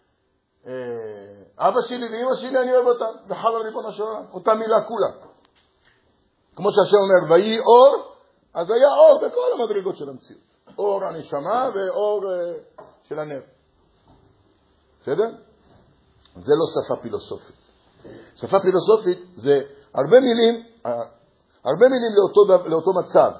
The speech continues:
אבל זה שונה, המילים האלה, כן? הארמית, בגלל זה יש לנו את תרגום אונקלוס, גם. ה-, השפה הארמית זה השפה הפילוסופית של העברית.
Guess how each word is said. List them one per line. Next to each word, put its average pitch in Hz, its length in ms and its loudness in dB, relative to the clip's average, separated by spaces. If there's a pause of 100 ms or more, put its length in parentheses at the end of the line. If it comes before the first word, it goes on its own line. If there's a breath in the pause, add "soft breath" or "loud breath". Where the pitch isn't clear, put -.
(300)
אבל 113 160 -8
זה 110 100 -14
שונה, 165 300 -4 (340)
המילים 104 340 -16
האלה, 80 200 -20 (220)
כן? 127 160 -8 (760 soft breath)
הארמית, 160 460 -2
בגלל 120 160 -8
זה 143 100 -4
יש 139 160 -8
לנו 147 120 -8
את 143 100 -14 (180)
תרגום 147 300 -14
אונקלוס, 190 540 -14 (440)
גם. 101 160 -6 (1080)
ה-, 123 240 -2 (240)
השפה 120 500 -4 (200)
הארמית 143 680 -2
זה 123 160 -4 (480)
השפה - 300 -10
הפילוסופית 123 520 -12
של 90 140 -18
העברית. 76 440 -20